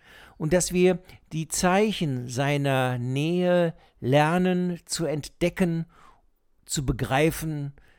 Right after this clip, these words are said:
zu identifizieren. Es ist ja so, dass es das Wesen der Zeichen ist, dass sie immer einen Text haben. Und diese Zeichen mit ihren Texten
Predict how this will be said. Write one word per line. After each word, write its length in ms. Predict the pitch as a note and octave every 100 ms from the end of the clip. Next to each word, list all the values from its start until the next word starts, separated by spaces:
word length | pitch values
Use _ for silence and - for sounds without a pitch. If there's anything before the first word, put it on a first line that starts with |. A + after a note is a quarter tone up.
| _
zu 280 | - - D#3 -
identifizieren. 1300 | G#3+ D#3+ E3 D#3+ C#3+ C#3 - C#3 - D3 C3 F#2 E2 - _ _ _ _ _ _ _ _ _ _ _ _ _ _
Es 160 | - C3
ist 160 | F3+ -
ja 140 | E3+
so, 420 | F#3 E3 F#3 G#3 - - - - _ _
dass 220 | D#3 C#3+
es 140 | D#3+ D3
das 240 | D3+ B2+
Wesen 380 | B2 D#3 D#3+ E3
der 140 | C#3+
Zeichen 480 | - C#3+ C#3+ D#3+ E3
ist, 220 | E3+ -
dass 160 | D#3+ D#3
sie 200 | D3+ F#3
immer 260 | E3+ D#3+ B2
einen 300 | D3 C#3+ C#3
Text 460 | C3+ - - -
haben. 440 | F#2+ F2+ D#2+ F2+ F#2+ - - _ _ _ _ _ _ _ _ _ _ - _ _ _ _ -
Und 400 | A#2+ G#2+ - - - _
diese 400 | D3 C3+ C3 B2
Zeichen 680 | - B2+ D3+ F3+ F#3+ E3
mit 180 | F3+ D3
ihren 260 | E3 B2 A#2
Texten 640 | C3 - - - E3 E3